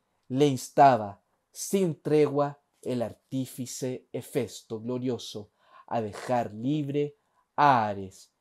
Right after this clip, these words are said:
y volviéndose a él, le decía en aladas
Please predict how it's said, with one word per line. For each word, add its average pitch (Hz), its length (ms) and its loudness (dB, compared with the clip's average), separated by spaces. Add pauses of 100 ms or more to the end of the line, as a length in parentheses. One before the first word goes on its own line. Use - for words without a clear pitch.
(260)
y 131 180 0
volviéndose 107 680 -8
a 98 120 -8
él, 123 320 -4 (320)
le 139 220 6
decía 123 680 -4 (380)
en 139 180 2
aladas 107 760 -6